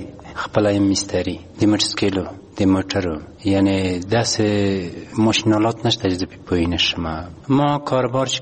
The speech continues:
کولو په ایران کې مې څګان وهل، دلته مې مستري توب کو، بیا چې په وردګو کې موټرسکیلونه بند شول، زه ترې لاړم ایران ته. بس هلته یو دوه نیم کاله پاک ومه، کاروبار مې ښه وه،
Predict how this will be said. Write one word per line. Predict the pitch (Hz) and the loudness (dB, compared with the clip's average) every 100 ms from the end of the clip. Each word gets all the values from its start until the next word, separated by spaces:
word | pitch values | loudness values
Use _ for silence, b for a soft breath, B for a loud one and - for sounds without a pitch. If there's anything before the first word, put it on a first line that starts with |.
| - | 0
کولو | 120 120 117 | 0 2 0
په | 113 | 0
ایران | 107 113 110 | 2 2 0
کې | 104 | -2
مې | 95 | -2
څګان | 95 92 92 87 | -4 -2 -2 -2
وهل، | 82 78 85 - - | -4 -6 -10 -12 -2
دلته | 107 110 - | 2 2 2
مې | 101 98 | 0 2
مستري | 92 - 92 92 - | 0 0 0 0 0
توب | 98 95 | -2 -2
کو، | - 87 92 | -4 -2 0
بیا | 95 92 | 0 2
چې | 95 95 92 - | 2 2 0 0
په | 95 95 92 - - B B - 95 92 | 2 2 0 -2 -10 B B -4 0 2
وردګو | 98 104 117 110 101 | 2 2 0 0 0
کې | 101 | 2
موټرسکیلونه | 98 - - 104 113 113 117 | 2 0 0 4 4 2 0
بند | 135 131 | 0 0
شول، | - 117 110 - - | -2 -2 -4 -8 -8
زه | - | -6
ترې | 92 98 92 | -2 2 4
لاړم | 87 85 82 | 2 0 -2
ایران | 80 80 76 | -2 -2 -4
ته. | - - - - 98 | -10 -14 -16 0 2
بس | 98 98 - | 2 2 0
هلته | 113 107 | -2 0
یو | 104 98 | 0 2
دوه | 101 | 2
نیم | 113 113 104 | 4 2 2
کاله | 101 95 90 85 82 - - - | 2 4 2 0 -4 -12 -20 -4
پاک | - 120 120 | 0 0 0
ومه، | 110 107 104 101 104 92 | -2 -2 -2 -4 -8 -2
کاروبار | 95 95 92 98 95 | 0 2 2 0 2
مې | 87 85 | -2 -4
ښه | - 110 | 0 2
وه، | 104 | 2